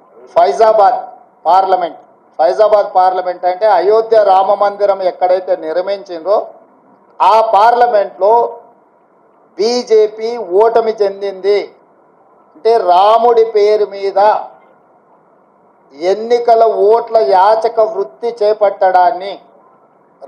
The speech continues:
రాముడు కూడా క్షమించలేదు. రాముడి పేరు మీద యాచక వృత్తికి పాల్పడ్డ బీజేపీని,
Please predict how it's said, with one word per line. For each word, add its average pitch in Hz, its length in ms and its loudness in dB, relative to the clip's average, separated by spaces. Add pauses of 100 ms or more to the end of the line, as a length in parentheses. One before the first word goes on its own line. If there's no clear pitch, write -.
రాముడు 226 520 2
కూడా 214 380 2
క్షమించలేదు. 202 1160 -2 (1080)
రాముడి 220 540 2
పేరు 220 440 2
మీద 214 240 -2
యాచక 208 540 2
వృత్తికి 202 480 -6
పాల్పడ్డ 185 580 0
బీజేపీని, 202 1120 -4